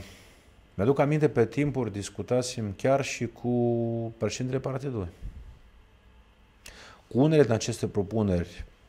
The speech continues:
era de acord, cu altele nu prea de acord.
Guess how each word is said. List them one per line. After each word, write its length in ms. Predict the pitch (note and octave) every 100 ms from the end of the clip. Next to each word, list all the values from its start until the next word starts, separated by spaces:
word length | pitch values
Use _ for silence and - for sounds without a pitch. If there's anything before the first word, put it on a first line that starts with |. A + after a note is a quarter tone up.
| -
era 180 | - C3
de 120 | F2
acord, 460 | E2 - A#2+ G#2
cu 140 | - B2+
altele 300 | C3+ A#2 G2
nu 180 | F2+ E2+
prea 260 | A2 A#2+ A2
de 140 | F#2+
acord. 640 | F#2 F2+ - F2 D#2+ -